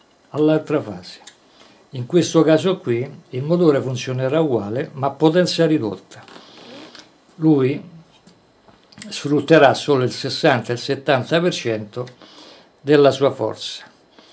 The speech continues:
In questo caso il condensatore sarà evidentemente più grande di quello che serve per dare lo spunto a un motore monofase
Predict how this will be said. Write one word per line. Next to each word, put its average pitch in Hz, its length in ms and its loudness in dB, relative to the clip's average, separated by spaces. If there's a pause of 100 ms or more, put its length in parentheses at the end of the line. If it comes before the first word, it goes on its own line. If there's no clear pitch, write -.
(800)
In 113 160 -12
questo 165 340 4
caso 143 300 6
il 123 80 -2
condensatore 139 1160 0
sarà 135 560 0 (1500)
evidentemente 131 880 0
più 131 240 -4
grande 120 500 6
di 107 100 -6
quello 110 280 -2
che 107 120 -4
serve 107 540 -6 (720)
per 120 200 -4
dare 117 320 2
lo 113 120 -2
spunto 113 480 -8
a 107 40 -10
un 107 80 -10
motore 113 560 -4
monofase 113 760 -6